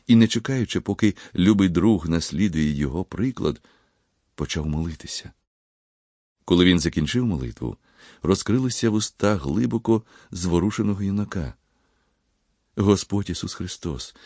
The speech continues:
прости і прийми мене, великий, святий, добрий Бог. З твоєї руки я приймаю цей дорогоцінний дарунок і дякую тобі за нього.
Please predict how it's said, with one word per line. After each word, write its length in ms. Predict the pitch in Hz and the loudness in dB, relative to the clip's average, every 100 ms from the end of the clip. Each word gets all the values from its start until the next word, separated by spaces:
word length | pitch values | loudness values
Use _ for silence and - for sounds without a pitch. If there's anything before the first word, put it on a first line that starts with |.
| - | -18
прости 600 | - 110 - - 90 67 - _ _ _ _ | -2 -2 -2 -4 -6 -6 -12 _ _ _ _
і 100 | 117 | -6
прийми 520 | - 113 117 120 131 | -2 0 2 2 0
мене, 400 | 95 65 62 60 - _ _ _ _ - | -2 -4 -6 -8 -12 _ _ _ _ -14
великий, 800 | 85 95 95 101 92 - - - - - | -4 -2 0 -2 -4 -10 -18 -20 -20 -12
святий, 720 | - - 98 101 - 110 101 71 | -4 0 2 2 -2 -2 -2 -2
добрий 480 | 73 117 113 117 | 2 2 4 4
Бог. 560 | 107 98 101 65 - _ _ _ _ _ _ _ _ _ | 4 2 0 0 -6 _ _ _ _ _ _ _ _ _
З 120 | - - | -14 -2
твоєї 400 | 98 90 101 95 | 2 4 4 4
руки 460 | 90 - 92 82 - _ _ - | 0 0 2 0 -4 _ _ -12
я 240 | 82 95 | 0 0
приймаю 480 | 82 95 90 104 80 | 2 2 2 2 0
цей 220 | - 92 | 0 0
дорогоцінний 680 | 80 80 82 - 92 87 85 | 2 0 -2 -2 0 0 0
дарунок 600 | 78 78 107 90 65 - - - | 0 0 0 -2 -4 -12 -20 -6
і 140 | - 98 | -2 -2
дякую 520 | 82 110 120 - 71 | 2 2 2 0 -6
тобі 220 | 71 71 | -4 -4
за 120 | 71 | -2
нього. 340 | 87 101 67 | -2 -2 -4